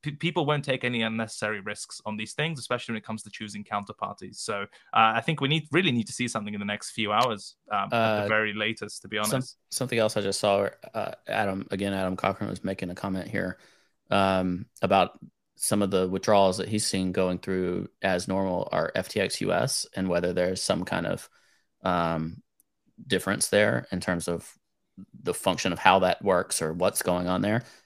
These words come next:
Speaker 2: And I do wonder if there's something there, like, were they operating differently with F T X U S versus F T X, the other stuff? <laughs> Is that called international?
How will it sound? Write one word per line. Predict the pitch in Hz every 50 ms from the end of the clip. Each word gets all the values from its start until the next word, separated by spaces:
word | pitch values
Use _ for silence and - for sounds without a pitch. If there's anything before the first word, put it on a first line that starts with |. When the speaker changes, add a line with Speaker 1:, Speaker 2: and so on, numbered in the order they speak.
| _ _ _ -
Speaker 2:
And | 101 98 95 92 90 90 90 - -
I | 90
do | 92 98 104 98
wonder | 95 95 95 95 92 90 90
if | 90 90 -
there's | - 98 92 87 87 92 - - - - -
something | - - 98 92 90 - 90 87 87
there, | 92 95 95 92 90
like, | 87 85 92 - -
were | 95 92
they | 87 92 92 90 90 90 - -
operating | - 90 90 - 98 92 92 92 92 90 90 85
differently | - 104 98 - 98 95 - 95 92 90 90 90
with | 87 92 92 - 90
F | 87 -
T | - 92 87
X | 87 - - -
U | - 85
S | 90 85 - - -
versus | - - 85 85 - - - - - - - - -
F | - 82 -
T | - 92 85
X, | 82 82 - - - - - - - - _ 214 - - _ _ _ _ _ _ _ -
the | - - 92 80
other | - 85 90 85 80 -
stuff? | - - - - 64 - - - - _ _ _ _ _ _ - -
<laughs> | - - - 127 - - - -
Is | 120 - 98
that | 101 92 80 - -
called | - - 90 87
international? | 87 90 87 82 80 90 - - - 101 - -